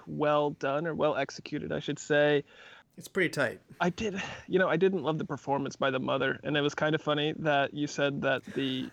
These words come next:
Speaker 2: <laughs>
Speaker 1: director picked her. So I guess in the back of my mind, I don't know who else would be kind of more engaging. Actually, I mean, I have no idea,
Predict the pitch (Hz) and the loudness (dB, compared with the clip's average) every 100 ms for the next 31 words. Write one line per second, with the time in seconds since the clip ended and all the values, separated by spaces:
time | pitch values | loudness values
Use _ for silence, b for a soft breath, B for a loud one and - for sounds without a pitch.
0 | - 233 151 147 160 180 - 202 170 - | -8 -2 0 2 2 2 2 2 0 0
1 | 175 175 - 160 147 135 B B B B | -2 -2 -4 -4 -4 -6 B B B B
2 | B - - 165 156 156 175 180 156 143 | B -14 -2 2 2 2 0 -2 -4 -2
3 | 143 143 147 147 147 151 156 139 139 139 | -2 -2 -4 -2 0 0 -2 -4 -4 -4
4 | - _ 156 151 147 - - - _ 151 | -8 _ -2 2 0 -2 -10 -16 _ -2
5 | 147 143 143 139 139 - _ _ _ _ | -2 0 0 2 0 -2 _ _ _ _
6 | _ _ _ _ - 151 151 147 147 139 | _ _ _ _ -4 0 0 2 0 2
7 | 135 147 139 143 147 - _ _ _ _ | 4 2 2 -2 -4 -12 _ _ _ _
8 | 202 - 170 180 185 170 156 147 135 143 | 0 2 4 4 4 4 2 0 0 0
9 | 147 | 0